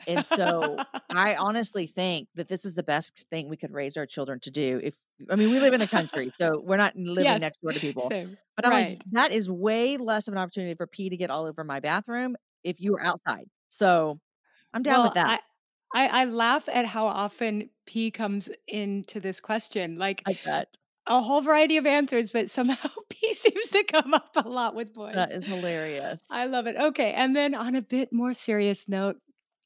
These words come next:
Speaker 2: if Jamie could speak to a younger Jamie, just bringing home that first son, um, is there any piece of wisdom you've gained through the years that you might say to encourage yourself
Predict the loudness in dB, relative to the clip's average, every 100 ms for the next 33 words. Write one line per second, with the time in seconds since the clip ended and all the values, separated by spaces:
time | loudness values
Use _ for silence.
0 | -4 -4 0 2 4 4 0 -6 -4 -6
1 | -4 -2 -2 0 -2 -2 -2 -2 -4 -4
2 | -4 -2 -2 -2 -4 -6 -6 -10 -6 -4
3 | -4 -2 0 -2 -2 -4 -2 -6 -12 -18
4 | -20 -20 -20 -18 -8 0 2 2 2 0
5 | -2 -6 -20 -20 -20 -10 -4 -4 -2 -2
6 | 0 0 2 4 6 6 4 -2 _ _
7 | -10 -6 -6 -4 -2 -2 0 0 0 -2
8 | -4 -2 -2 -4 -6 -2 2 2 0 -2
9 | 0 -2 0 0 -2 -4 -4 -2 -2 -2
10 | -4 -4 -4 -4 -4 -6 -4 -2 0 0
11 | -4 -4 -2 0 -2